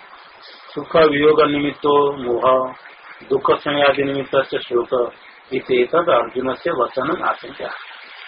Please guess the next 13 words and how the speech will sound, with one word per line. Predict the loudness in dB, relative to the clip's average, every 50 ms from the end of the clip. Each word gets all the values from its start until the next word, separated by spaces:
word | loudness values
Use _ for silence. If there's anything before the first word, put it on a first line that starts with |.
| -14 -12 -12 -12 -12 -14 -18 -20 -14 -6 -6
सुख | -6 -2 0
वियोग, | 0 0 0 0 0 2 2 2 4 4 2 2 0
सुख | -2 -6 -14 -20 -18 -10 -10 -6 -2 -2 0 2
प्राप्त | 2 2 2 2 -2
होता, | -2 -2 0 2 2 2
अभी | 2 2 0
प्राप्त | 0 0 0 0 0 -2
नहीं | -2 0 2 2
हुआ, | 4 4 2 0 -4 -10 -16 -18 -18 -16 -16 -14 -14 -14
उसके | -14 -8 -8 -8
कारण | -4 -2 -2 -2 -2 -4 -8
सुख | -10 -12 -6 -2 -2
वियोग | -2 0 0 0 0 0 2 2 2 2 2 0 -2 -8